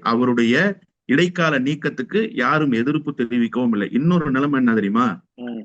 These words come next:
Speaker 1: இத்தனை நாட்களாக சிறுக சிறுக கட்டி எழுப்பிய கோட்டையை ஒரே நாளில் வந்து தரைமட்டமாக்குகிற வேலையை ஆதவ அர்ஜுன் செய்கிறார் என்கிற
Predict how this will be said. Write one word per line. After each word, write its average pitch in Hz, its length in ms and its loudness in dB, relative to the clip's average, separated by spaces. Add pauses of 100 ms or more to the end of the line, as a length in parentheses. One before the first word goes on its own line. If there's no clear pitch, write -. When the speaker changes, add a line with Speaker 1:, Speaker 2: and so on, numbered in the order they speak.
(120)
Speaker 1:
இத்தனை 170 360 0 (140)
நாட்களாக 170 600 0
சிறுக 170 440 2
சிறுக 175 320 2
கட்டி 151 360 -4
எழுப்பிய 151 440 0 (100)
கோட்டையை 147 520 2 (640)
ஒரே 170 300 4 (200)
நாளில் 170 360 2
வந்து 175 280 0 (240)
தரைமட்டமாக்குகிற 151 920 0
வேலையை 156 400 2
ஆதவ 147 340 4
அர்ஜுன் 117 320 -4
செய்கிறார் 143 480 0
என்கிற 127 220 -2